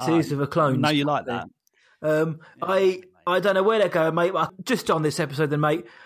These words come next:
Speaker 1: I, in universe, you know, I mean, I was just so glad to see Greef Karga and Cara back, just to get that gang back from season one, because I keep banging on, like I have in this episode,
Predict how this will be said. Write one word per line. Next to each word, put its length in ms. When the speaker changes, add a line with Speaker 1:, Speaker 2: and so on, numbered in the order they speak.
Speaker 1:
I, 420
in 200
universe, 680
you 60
know, 80
I 40
mean, 160
I 140
was 120
just 160
so 140
glad 300
to 60
see 380
Greef 220
Karga 560
and 120
Cara 380
back, 380
just 180
to 60
get 180
that 260
gang 300
back 240
from 140
season 340
one, 240
because 200
I 120
keep 260
banging 300
on, 140
like 180
I 40
have 180
in 60
this 180
episode, 480